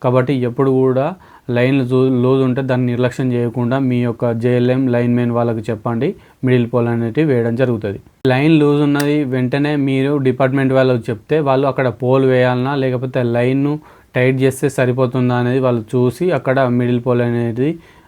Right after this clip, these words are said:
అవసరమైతే వేస్తారు, లేకపోతే లైన్ అనేది టైట్ చేస్తారు. కాబట్టి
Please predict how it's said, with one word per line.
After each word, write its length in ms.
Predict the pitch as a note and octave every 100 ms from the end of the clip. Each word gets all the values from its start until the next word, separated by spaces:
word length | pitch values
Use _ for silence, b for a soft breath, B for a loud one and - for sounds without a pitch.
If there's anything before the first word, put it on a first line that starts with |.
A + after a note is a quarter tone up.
| B
అవసరమైతే 640 | A#2+ A#2+ B2 C3 B2+ B2
వేస్తారు, 400 | A#2+ A#2+ A#2+ C3
లేకపోతే 440 | D3 B2+ A#2 B2 C#3+
లైన్ 280 | B2 A#2+ A#2+
అనేది 260 | A#2+ C3
టైట్ 320 | B2+ A#2+ A#2+
చేస్తారు. 420 | A#2+ - B2 D#3+ - B B B B B
కాబట్టి 440 | B2 B2+ B2 F3